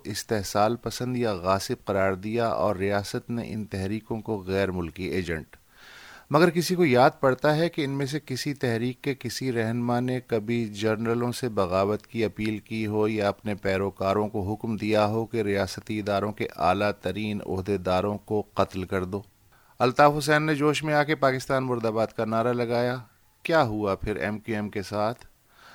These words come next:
آج تک ایم کیو ایم کے ہر دھڑے کی طرف سے معذرت خواہانہ وضاحتیں پیش کی جاتی ہیں کہ بھائی کا یہ مطلب نہیں تھا، بھائی نے بہت فاش غلطی کی اور اس کے بعد جو ایکشن لیا گیا وہ ٹھیک تھا۔ نائن الیون کے بعد سے ہزاروں لوگ غائب ہوئے،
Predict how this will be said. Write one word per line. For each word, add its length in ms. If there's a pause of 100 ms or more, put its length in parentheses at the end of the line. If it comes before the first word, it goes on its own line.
(160)
آج 320
تک 180
ایم 200
کیو 160
ایم 140
کے 160
ہر 280
دھڑے 320
کی 120
طرف 260
سے 120
معذرت 520
خواہانہ 580
وضاحتیں 560
پیش 320
کی 160
جاتی 400
ہیں 140
کہ 100
بھائی 360
کا 120
یہ 280
مطلب 380
نہیں 320
تھا، 340
بھائی 360
نے 160
بہت 300
فاش 380
غلطی 460
کی 360
اور 300
اس 220
کے 140
بعد 260
جو 220
ایکشن 340
لیا 280
گیا 240
وہ 220
ٹھیک 360
تھا۔ 240 (800)
نائن 280
الیون 360
کے 80
بعد 180
سے 200
ہزاروں 440
لوگ 240
غائب 420
ہوئے، 220